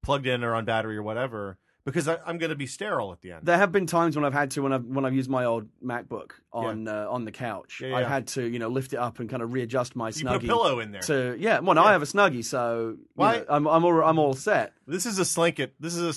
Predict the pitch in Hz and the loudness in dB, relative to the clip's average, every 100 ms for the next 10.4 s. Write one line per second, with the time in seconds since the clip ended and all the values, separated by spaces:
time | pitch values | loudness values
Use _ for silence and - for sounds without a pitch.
0 | 151 139 127 107 104 143 160 160 156 - | -2 -2 -4 -6 -4 -2 2 2 2 -4
1 | 147 151 147 165 151 147 139 131 127 127 | -4 -2 0 0 0 0 2 2 0 -2
2 | 135 143 139 139 139 135 131 120 120 110 | -2 -4 -4 -4 -4 -4 -6 -6 -4 -4
3 | 117 117 113 123 113 110 127 - - - | -4 -6 -6 -6 -6 -4 -4 -4 -8 -8
4 | 151 165 - 69 57 - 101 98 165 165 | -8 -10 -12 -14 -14 -10 -8 -6 -8 -2
5 | 160 156 - 151 - 202 190 185 160 139 | -2 -2 -8 -6 -2 -2 -2 -2 -4 -6
6 | - - 190 180 175 139 131 120 - - | -10 -2 -2 0 0 0 0 -2 -4 -2
7 | 170 170 - 127 117 101 - 151 147 131 | 0 0 -4 -6 -6 -6 -4 0 0 -2
8 | 117 123 - 107 98 98 104 - 117 104 | -2 -2 -2 -4 -4 -10 -14 -10 -10 -10
9 | 90 _ 147 156 180 190 202 180 185 135 | -14 _ 2 6 8 6 2 0 0 2
10 | 139 131 127 107 | 2 0 -4 -8